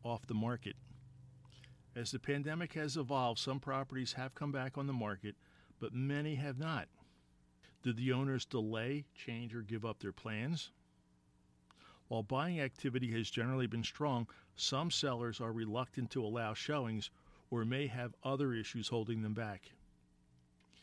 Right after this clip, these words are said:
Given the statistics, are people making an informed decision or reacting to what they think is happening in their local market?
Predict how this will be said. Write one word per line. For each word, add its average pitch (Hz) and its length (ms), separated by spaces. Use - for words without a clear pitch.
Given 147 260
the 156 100
statistics, - 840
are 110 80
people 151 300
making 151 320
an 131 80
informed 135 440
decision 143 520
or 123 100
reacting 123 540
to 117 80
what 117 160
they 110 120
think 123 280
is 110 120
happening 113 400
in 107 80
their 107 120
local 107 320
market? 110 400